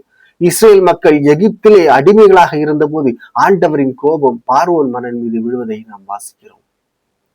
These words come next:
அப்போது எகிப்திய குடும்பங்களின் தலைமகன்கள் அனைவரும் இறக்க நேரிடுகிறது. ஆட்டுக்குட்டியின் இரத்தத்தை கதவு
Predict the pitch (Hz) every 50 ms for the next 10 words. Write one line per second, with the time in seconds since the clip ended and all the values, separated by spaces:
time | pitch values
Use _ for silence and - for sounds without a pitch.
0 | _ _ - 107 - _ 120 110 104 110 110 110 113 135 160 - _ - 127 123
1 | - 127 117 120 113 117 117 113 107 104 101 - 107 107 123 131 117 110 113 113
2 | 113 113 107 104 - _ _ _ _ - 208 - 139 156 151 139 135 117 107 98
3 | 101 107 117 117 147 170 - - 127 113 104 101 98 101 95 - _ _ _ _
4 | _ _ _ _ _ _ _ _ _ _ _ _ - 131 160 175 - - 147 -
5 | - 147 135 143 135 139 131 123 131 127 - 156 151 147 135 139 - - - _
6 | _ _ - 139 139 170 196 196